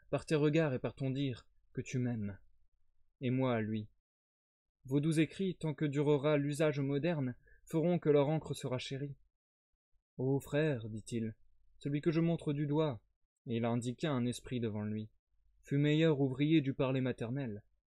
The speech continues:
En vers d'amour et prose de roman, il dépassa tout autre,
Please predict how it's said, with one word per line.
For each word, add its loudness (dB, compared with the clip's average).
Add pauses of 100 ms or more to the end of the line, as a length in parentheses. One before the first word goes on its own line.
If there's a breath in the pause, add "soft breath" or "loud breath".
(140)
En 2
vers 6
d'amour 4
et 2
prose -2
de 0
roman, 2
il 2
dépassa 2
tout -6
autre, -4